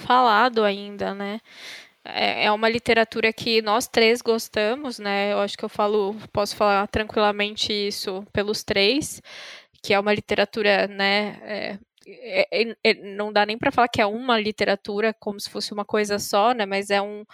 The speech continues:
né, são, é se-, são sempre livros que conversam de, com a gente de alguma forma. Mas, de fato, fazia, eu, eu fa-, fazia um tempo aí que, que eu não lia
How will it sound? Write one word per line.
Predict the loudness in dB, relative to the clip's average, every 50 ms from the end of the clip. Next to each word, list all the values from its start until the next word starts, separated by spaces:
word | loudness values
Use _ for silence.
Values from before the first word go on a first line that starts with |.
| -20 -18 -18 -18 -20 -20 -20 _ _ _ _ _ _
né, | -6 -2 0 0 0
são, | 0 -2 -2 -2 -4 -6 -10 -14 -18 _ _ _ _ _ _ _
é | -2 -2
se-, | 0 0 0 -2
são | -2 -2 -4 -2
sempre | -2 -2 -4 0 0 2
livros | 2 2 2 0 0 -4 -4
que | -8 -8
conversam | -6 -4 -4 -2 0 2 2 2 0 -2 -6 -8 -6
de, | -4 -4 -4 -4
com | -2 -2 -2
a | -2
gente | -2 -4 -4 -6 -6 -4
de | -2
alguma | -2 -2 -2 -2 -4 -2 -4 -4
forma. | -6 -6 -2 0 2 4 4 2 2 0 -2 -2 -2 -4 _ -20 -20 -20 -20 -20 _ _ _ _ _ _ _ _ _ _ _ -20 -20 _ _ -2
Mas, | 0 0 0
de | -2 -4
fato, | -2 2 4 6 6 6 4 0 -4
fazia, | 0 2 2 2 4 4 4 4 4 2 -2
eu, | -4 -4 -6 -10 -20 -20 -12 -4
eu | -2 -2
fa-, | 0 0 0 0 0
fazia | 0 0 -2 0 0 -2
um | -6
tempo | -4 0 2 2 2 0 0 0 2
aí | 4 4 4 2
que, | -2 -4 -4 -4 -2 -2 -4 -6 -8
que | -6 -6 -6
eu | -6 -4
não | -6 -8 -6
lia | -8 -8 -6 -2 0 2 2 2